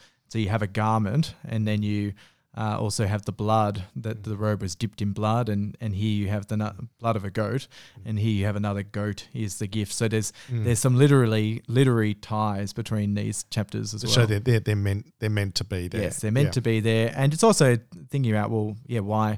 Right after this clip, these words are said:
Speaker 1: why interrupt the Joseph story as well is the other key question.
Speaker 2: Mm.
Speaker 1: And I, I think we're, we're,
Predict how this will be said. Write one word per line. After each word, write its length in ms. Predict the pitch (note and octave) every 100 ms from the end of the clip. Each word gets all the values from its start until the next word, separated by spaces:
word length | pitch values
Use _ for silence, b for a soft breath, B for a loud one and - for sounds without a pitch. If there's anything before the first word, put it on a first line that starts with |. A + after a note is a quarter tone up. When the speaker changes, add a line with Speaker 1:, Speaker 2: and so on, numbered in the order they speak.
| B B _
Speaker 1:
why 220 | A2+ A#2
interrupt 480 | A2+ A#2 G#2+ G#2 -
the 80 | F#2
Joseph 420 | G#2+ A2 G#2+ G2
story 420 | - A2 G#2+ G#2
as 140 | G#2+ A2
well 240 | A2 G#2
is 220 | G#2 -
the 160 | A2+ G#2+
other 140 | A2
key 200 | - G#2
question. 540 | - G#2+ - B2 D#3+ D#3 B A#2
Speaker 2:
Mm. 120 | F#2 D2+
Speaker 1:
And 140 | G#2
I, 180 | G#2 G#2+
I 40 | G2
think 280 | B2+ B2 - A2
we're, 500 | G#2+ G#2 G#2 G#2+ G#2 - _ _ A#2+
we're, 320 | G#2+ G#2